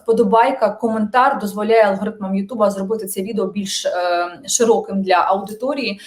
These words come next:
Я Дар'я Щаслива. Двічі на тиждень я роблю таку рубрику «Новини з Мордора». Ми тролимо, це такий формат.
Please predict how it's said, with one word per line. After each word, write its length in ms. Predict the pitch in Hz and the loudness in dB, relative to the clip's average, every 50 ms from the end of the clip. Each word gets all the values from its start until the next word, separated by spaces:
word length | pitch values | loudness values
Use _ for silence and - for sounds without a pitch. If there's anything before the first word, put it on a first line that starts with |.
| - - - _ | -20 -20 -10 _
Я 80 | 208 | 0
Дар'я 200 | 208 220 220 202 | 2 2 4 2
Щаслива. 500 | 196 - 202 - 233 277 311 302 269 214 | 2 -2 -4 -4 -2 -2 2 4 4 4
Двічі 320 | 196 196 220 240 220 - 208 | 4 2 0 -4 -4 -4 -4
на 120 | 208 202 | -4 -2
тиждень 440 | 196 208 233 220 196 196 190 190 190 | -2 -2 -2 -2 -2 -4 -4 -4 0
я 160 | 190 190 190 | 2 2 2
роблю 280 | 190 190 190 202 214 208 | 2 2 -2 -6 -6 -6
таку 280 | 185 180 180 - 202 | -6 -6 -6 -6 -8
рубрику 600 | 208 220 226 214 220 196 190 - 202 185 180 180 - - 190 | -8 -6 -6 -4 -6 -6 -6 -6 -4 0 0 2 0 2 0
«Новини 300 | 196 196 190 190 180 175 | 0 0 0 -2 -6 -6
з 100 | - 185 | -2 0
Мордора». 480 | 196 214 233 247 233 208 202 190 180 185 | 0 2 2 0 2 2 0 0 0 -2
Ми 80 | 185 180 | -6 -8
тролимо, 460 | - - 208 214 226 226 220 202 196 | -8 -4 2 4 4 4 4 2 -2
це 120 | 196 - | -4 -6
такий 240 | 196 208 208 - 185 | -10 -14 -12 -10 -10
формат. 480 | - - 196 196 190 196 196 202 220 | -8 -6 -6 -4 0 2 4 4 2